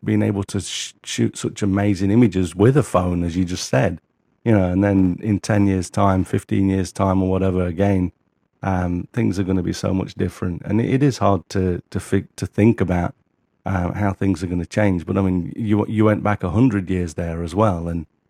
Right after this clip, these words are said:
things are just gonna be so different a hundred years from now, especially at the, at the rate of change. So I think it's great. I, I do wonder how much, I mean, the image itself, um,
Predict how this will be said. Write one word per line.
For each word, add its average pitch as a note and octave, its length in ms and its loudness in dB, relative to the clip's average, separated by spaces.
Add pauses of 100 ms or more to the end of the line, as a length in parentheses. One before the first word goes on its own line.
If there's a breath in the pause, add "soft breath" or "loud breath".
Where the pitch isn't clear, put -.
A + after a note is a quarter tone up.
(280)
things B2 280 2
are G#2 40 -2
just F#2 280 -6
gonna F#2+ 200 -4
be F2 140 -6
so C3+ 320 0
different F#2 460 -2
a E2 60 -6
hundred G2+ 320 0
years F2 220 -2
from F2+ 220 -6
now, E2+ 180 -4
especially G#2 420 -4
at - 100 -4
the, F#2+ 100 -10 (160)
at - 80 -8
the G2 80 -2
rate G2 300 0
of - 160 -10
change. F#2 520 0
So F#2 420 -2 (480)
I A#2 60 0
think D3+ 200 6
it's - 180 0
great. A#2 340 2
I, G2+ 200 2 (280 loud breath)
I D3 120 6
do F#3+ 200 6
wonder D#3+ 440 4
how B2+ 380 0
much, A2+ 460 0
I A2+ 40 0
mean, A2 200 2
the A#2 220 -2
image D3+ 360 6
itself, - 760 -4 (420)
um, F2 540 0